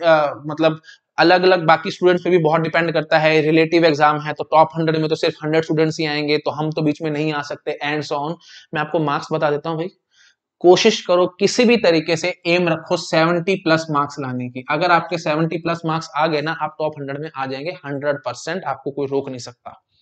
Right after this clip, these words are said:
ठीक है, नंबर पे फोकस करो, आप कंपटीशन को मारो गोली, सब कुछ छोड़ दो दिमाग से कि कौन बच्चा क्या कर रहा है, कौन क्या नहीं कर रहा है, आप नंबर पे फोकस करो।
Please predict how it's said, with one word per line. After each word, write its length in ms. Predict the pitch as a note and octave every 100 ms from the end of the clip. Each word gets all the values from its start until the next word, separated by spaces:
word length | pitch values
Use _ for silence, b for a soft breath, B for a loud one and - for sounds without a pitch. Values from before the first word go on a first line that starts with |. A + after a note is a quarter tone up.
| _ -
ठीक 160 | -
है, 120 | F3+ F#3 B B D3
नंबर 280 | D#3 E3+ F3+
पे 120 | F3+
फोकस 340 | E3+ D3+ C#3+ -
करो, 220 | B2+ A#2+ B B
आप 100 | D3
कंपटीशन 520 | - E3 E3+ E3+ D#3+ F3+
को 100 | F3+
मारो 260 | D#3+ F3
गोली, 300 | E3 D3+ B2+
सब 160 | B2 D#3+
कुछ 100 | G3 -
छोड़ 200 | - F#3+
दो 120 | F#3
दिमाग 280 | E3 E3 D#3
से 180 | - D3+
कि 140 | D#3+
कौन 520 | D#3 - E3 D#3+ D#3+ C#3+ _
बच्चा 380 | D3+ D#3 D#3 D#3
क्या 200 | D3 D#3+
कर 160 | D#3 D3+
रहा 100 | D3+
है, 60 |
कौन 240 | C#3+ D#3 D#3+
क्या 120 | D#3
नहीं 200 | D3 D3
कर 120 | D3
रहा 100 | D3
है, 60 | D#3
आप 140 | D#3+ D#3
नंबर 240 | D3 D3
पे 80 | C#3+
फोकस 340 | C#3 C3 C3+ -
करो। 220 | D#3+